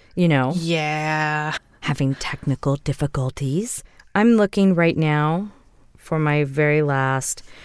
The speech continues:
Speaker 1: Some of my favorite artwork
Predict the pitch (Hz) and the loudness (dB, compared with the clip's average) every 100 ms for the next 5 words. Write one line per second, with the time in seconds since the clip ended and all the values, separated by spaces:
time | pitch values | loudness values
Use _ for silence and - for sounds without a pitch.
0 | - - - - 214 214 220 170 151 147 | -20 -20 -8 2 4 6 4 2 2 2
1 | 147 143 147 - - - - _ - - | 2 2 0 -8 -20 -20 -20 _ -20 -8
2 | - 156 156 170 165 - 143 135 - 135 | 0 0 2 2 2 -2 -2 -2 -2 -4
3 | 123 113 | -4 -6